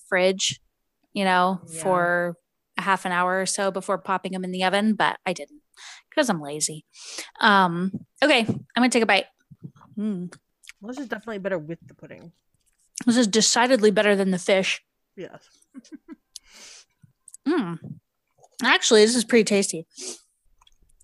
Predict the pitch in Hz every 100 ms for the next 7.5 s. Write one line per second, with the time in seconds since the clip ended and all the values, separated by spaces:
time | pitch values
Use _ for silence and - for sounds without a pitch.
0 | - 208 185 254 165 185 160 156 233 165
1 | 208 180 - - - 165 156 156 147 160
2 | 160 156 - _ - - - _ - -
3 | - - - - - 220 208 202 - 208
4 | 180 202 220 226 269 - 269 262 302 320
5 | - - _ _ _ _ _ _ 240 240
6 | - 254 233 208 220 214 - 254 226 180
7 | 156 147 139 143 160